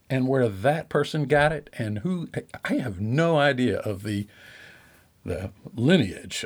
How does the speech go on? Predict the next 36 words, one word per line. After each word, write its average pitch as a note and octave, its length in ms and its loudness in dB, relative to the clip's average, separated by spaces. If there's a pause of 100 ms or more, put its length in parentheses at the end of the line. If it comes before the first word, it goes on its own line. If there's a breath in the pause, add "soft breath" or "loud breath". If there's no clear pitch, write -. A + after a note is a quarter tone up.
of F#2+ 260 -4
the, - 180 -8 (160)
you A#2 100 0
know, F#2+ 200 -6 (480 loud breath)
the, F2 240 -6
uh, D#2 80 -10 (180)
paper E3 320 0
trail F#2 380 -2
of F2+ 100 -6
how E3 240 0
this B2+ 480 -4
tape A#2 420 -4
came A2+ 340 -4
to G2 160 -4
reside G#2+ 520 0
in F2+ 120 -6
my G2+ 240 0
hands. G2 500 -6 (1700 loud breath)
And B2 420 0
the, A#2 280 2
the A#2 120 0
copy C#3+ 460 4
that G2+ 160 -2
I G#2+ 160 2
have, G#2 520 -2
the A2 220 -2
tape, F#2 400 -2
it's G2+ 140 -4
just C3 280 -2
a A#2+ 60 0
cassette C#3 540 0
tape, G2 340 -4
and F#2 120 -2
it's F#2 180 -4
got G#2 240 2
a, F2+ 120 -6